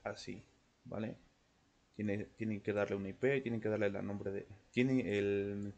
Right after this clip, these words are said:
programa les tiene que dar el nombre de la red, la I P y todo eso. Para el torneo, cada una, cada persona va a tener una I P diferente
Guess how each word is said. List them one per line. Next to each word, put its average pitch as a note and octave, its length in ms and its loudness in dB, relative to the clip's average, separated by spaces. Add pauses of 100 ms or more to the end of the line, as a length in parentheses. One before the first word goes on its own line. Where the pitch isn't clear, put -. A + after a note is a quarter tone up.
(160)
programa A#2 280 2
les A2 160 2
tiene A#2+ 200 -2
que A2 80 2
dar A2 160 4
el G#2 120 0
nombre G#2+ 220 -4
de G2+ 80 -4
la G2 140 -2
red, B2+ 260 6
la A2+ 140 0
I G2+ 40 -2
P D#3+ 320 4 (760)
y A2 40 -6
todo G2+ 240 6
eso. - 180 -6 (1160)
Para F#2+ 600 0
el F#2+ 100 -4
torneo, D#3 460 4 (440)
cada A2 200 -2
una, G#2 840 -4 (220)
cada A#2+ 220 2
persona B2 240 -2
va A2+ 80 2
a - 40 -10
tener A2+ 140 0
una A2+ 120 2
I - 20 -2
P A2 100 0
diferente A2 600 0